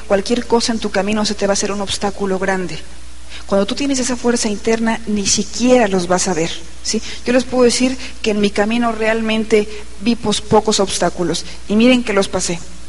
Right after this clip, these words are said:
¿sí? Y miren, ya en la segunda parte les platicaré de cómo más o menos desarrollé este negocio, pero les puedo decir que en realidad vi pocos obstáculos, ¿sí? Porque tenía un sueño grande,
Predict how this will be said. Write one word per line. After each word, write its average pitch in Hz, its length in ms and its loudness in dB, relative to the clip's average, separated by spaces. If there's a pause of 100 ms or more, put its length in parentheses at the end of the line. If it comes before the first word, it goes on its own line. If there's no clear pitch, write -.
¿sí? - 160 -8
Y 208 40 -2
miren, 233 300 2
ya 240 220 6
en 208 180 -2
la 208 60 2
segunda 226 320 2
parte 220 280 2
les 208 140 0
platicaré 202 560 2 (260)
de 196 140 2
cómo 214 260 0
más 208 220 2
o - 20 -2
menos 214 220 0
desarrollé 202 340 2
este 208 180 0
negocio, 202 420 0 (340)
pero 208 460 4
les 202 200 -2
puedo 247 220 2
decir 240 320 0
que 226 100 -6
en 208 60 -2
realidad 208 340 4 (100)
vi 220 120 2
pocos 208 380 2
obstáculos, 180 600 0
¿sí? 226 160 -2 (240)
Porque 214 200 -2
tenía 226 200 -2
un 240 80 0
sueño 233 300 0
grande, 220 480 2